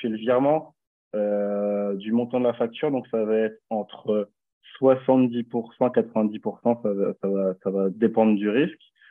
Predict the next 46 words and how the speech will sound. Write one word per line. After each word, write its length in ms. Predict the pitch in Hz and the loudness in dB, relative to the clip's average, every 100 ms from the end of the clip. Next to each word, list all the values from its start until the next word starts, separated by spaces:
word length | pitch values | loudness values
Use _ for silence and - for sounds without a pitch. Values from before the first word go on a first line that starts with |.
| _ - | _ -8
Donc, 160 | 101 98 - | -6 -4 2
il 100 | 110 | 6
aura 220 | 107 107 | 8 8
le 80 | 107 | 8
montant, 600 | 113 117 117 127 127 120 | 8 6 4 4 6 4
euh, 120 | 104 98 | 2 -4
sous 100 | - | -4
vingt-quatre 480 | 101 117 117 117 - | 2 2 2 -2 -2
heures 100 | 110 | -6
à 60 | 101 | -6
quarante-huit 500 | - 101 98 - - | -2 -2 -4 -4 2
heures. 240 | 127 185 - _ _ _ _ _ - | 4 2 -6 _ _ _ _ _ -4
Et 100 | 107 | 0
le, 420 | 107 107 104 98 | 2 2 0 -2
et 60 | 104 | -2
le 160 | 104 | 0
montant 440 | 110 120 120 131 120 | 2 2 2 2 4
restant, 440 | 113 113 - 135 | 2 0 -2 0
il 120 | 151 | 0
l'aura 480 | 123 110 101 110 131 | 0 -2 -2 0 0
à 20 | |
la, 100 | 117 | 0
à 140 | 110 107 | -2 -2
la 140 | 104 | -2
vraie 240 | 101 113 120 | -2 -4 0
date 420 | 127 131 131 117 | 2 0 -2 -8
de, 480 | 110 104 107 104 98 | -8 -6 -4 -4 -4
de, 380 | 104 98 98 95 | -4 -2 -2 -4
de 140 | 92 | -4
paiement. 380 | 101 113 104 90 _ _ _ - - _ _ | -2 0 -2 -6 _ _ _ -20 -20 _ _
Par 100 | 120 | 4
rapport 580 | 117 120 120 151 135 123 | 6 6 6 4 4 2
au, 140 | 123 117 | 2 0
au 220 | 120 117 | -2 -6
client, 600 | - 143 147 139 117 - _ _ - | -6 -2 2 4 2 -6 _ _ -6
pour 120 | 107 | 0
l'affacturage, 840 | 110 110 113 - 113 107 131 156 135 | 2 2 -2 -2 0 6 6 6 2
lui, 200 | 143 156 | -4 -2
ça 80 | 123 | -6
sera, 420 | - 120 123 120 117 | 0 2 4 2 0
ça 60 | |
sera 180 | - 117 | -6 -6
transparent. 500 | - 127 - 135 127 | -4 -4 2 4 4
Il 80 | 113 | 2
devra 260 | 101 101 | 2 0
juste 460 | 101 156 165 - | -2 -4 -4 0